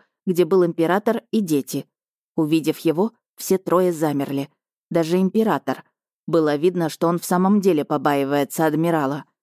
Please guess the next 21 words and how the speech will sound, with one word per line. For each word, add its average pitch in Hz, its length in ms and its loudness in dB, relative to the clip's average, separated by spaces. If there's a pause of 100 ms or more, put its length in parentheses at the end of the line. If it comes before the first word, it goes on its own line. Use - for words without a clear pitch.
(400)
Алёша 147 540 0
и 143 80 0
Настя 196 360 0
тоже 202 300 0
со 160 160 -2
страхом 160 460 -2
и 160 40 2
любопытством 165 680 0
уставились 170 560 -2
на 185 80 0
него. 165 380 0 (640)
"Ваше 139 420 0
Величество, 147 640 0 (300)
произошло 151 560 2
недоразумение", 180 960 2 (340)
твёрдым, 151 460 0
нетерпящим 151 640 -2
возражений 151 560 0
голосом 190 500 2
начал 165 380 0
он. 131 240 0